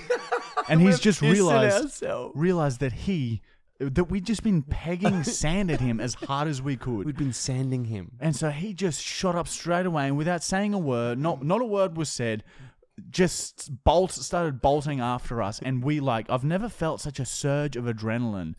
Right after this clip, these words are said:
Speaker 1: He
Speaker 2: 'cause
Speaker 1: was
Speaker 2: I
Speaker 1: gonna
Speaker 2: could, I could, yeah, he,
Speaker 1: hurt us.
Speaker 2: I felt like he was really, really wanting to hurt us, and just sprinted towards the beach,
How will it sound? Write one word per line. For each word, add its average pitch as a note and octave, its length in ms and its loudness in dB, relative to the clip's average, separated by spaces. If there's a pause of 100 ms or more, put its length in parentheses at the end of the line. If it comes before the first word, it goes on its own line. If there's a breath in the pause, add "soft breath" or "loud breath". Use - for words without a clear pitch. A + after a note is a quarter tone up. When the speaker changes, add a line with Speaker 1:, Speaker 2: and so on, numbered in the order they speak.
(200 loud breath)
Speaker 1:
He G2 80 -8
Speaker 2:
'cause A#2 120 2
Speaker 1:
was - 0 -
Speaker 2:
I C3 140 2
Speaker 1:
gonna D3 200 0
Speaker 2:
could, - 100 -10
I C3 120 0
could, B2 160 -4 (100)
yeah, G#2+ 140 0
he, A#2+ 120 -2
Speaker 1:
hurt C3 80 -2
us. - 140 -20
Speaker 2:
I A#2+ 60 -4 (160)
felt C#3 180 2
like A2 160 -2
he A2+ 80 0
was A2 140 -2
really, A2+ 480 -2
really G#2 300 0
wanting G2 280 -4
to - 60 -10
hurt F#2 180 -8
us, F2 180 -12 (360 loud breath)
and C3 160 -2
just B2 240 -4
sprinted F#3+ 600 0
towards D3 360 -2
the A#2+ 100 -4
beach, A#2 440 -2